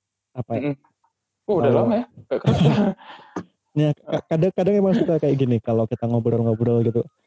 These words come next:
Speaker 1: Apalagi
Speaker 2: Oh, iya.
Speaker 1: kalau yang ngomongin tentang bisnis, tentang hal-hal yang nyangkut ke value, itu biasanya tambah nggak kerasa lagi.
Speaker 2: Iya, iya, iya, iya. Betul, betul.
Speaker 1: Nah, mungkin, apa ya, sebagai beberapa penghias nih untuk penutup,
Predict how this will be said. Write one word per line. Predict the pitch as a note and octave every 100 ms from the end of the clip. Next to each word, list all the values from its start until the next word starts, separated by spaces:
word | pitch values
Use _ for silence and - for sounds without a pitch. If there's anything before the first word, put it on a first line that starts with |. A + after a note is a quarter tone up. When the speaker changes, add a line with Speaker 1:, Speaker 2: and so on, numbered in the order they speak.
| _
Speaker 1:
Apalagi | - B2+ D#3+
Speaker 2:
Oh, | B2+
iya. | C3+
Speaker 1:
kalau | D3 C3+
yang | B2+ B2+ B2 - _
ngomongin | B2 A#2+ B2 A#2+
tentang | A#2+ A#2+ A#2
bisnis, | B2 - C#3 C#3
tentang | C3 C3+ B2 -
hal-hal | B2+ A#2+ A#2+ A#2+ A#2+
yang | - _ _ _ _ _
nyangkut | A#2+ - -
ke | A#2 -
value, | B2 B2+ C3+ C#3
itu | D#3
biasanya | C3+ A#2+ D3
tambah | D3 A#2+ A#2
nggak | A2+ -
kerasa | A2 G#2+ A2+
lagi. | A2+ A2+ G#2 _ _ _ _ _ _ _ _ _
Speaker 2:
Iya, | -
iya, | B2+ B2+ B2+
iya, | B2+ B2
iya. | B2 _
Betul, | - B2+
betul. | B2
Speaker 1:
Nah, | A#2 - _ _ _
mungkin, | B2+ B2 D#3+ D#3+ D#3+ D3+ - _ _
apa | A#2+ A2
ya, | A#2 -
sebagai | B2+ A#2+ A#2 A2+ A#2+ A#2 A2
beberapa | A2+ A#2 A2 G#2+ - A2+ G#2+ G#2+ - - _ _ _ _
penghias | B2+ B2 C3 C#3+ C3
nih | C3+
untuk | A#2+ A#2
penutup, | - A2+ A2 -